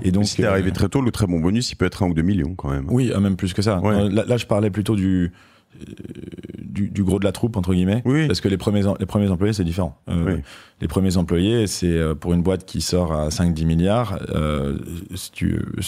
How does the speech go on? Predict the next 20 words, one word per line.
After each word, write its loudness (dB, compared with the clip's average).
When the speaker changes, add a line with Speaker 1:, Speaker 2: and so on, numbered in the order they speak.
Speaker 1:
les 0
B 2
S -2
P -2
C 0
E, 2
ça -4
peut -2
être -2
facilement, 0
euh, 0
cinq -4
millions, 2
dix 0
millions, 2
Speaker 2:
Mm. 0
Speaker 1:
quinze 0
millions. 0
C'est, -2
euh, 0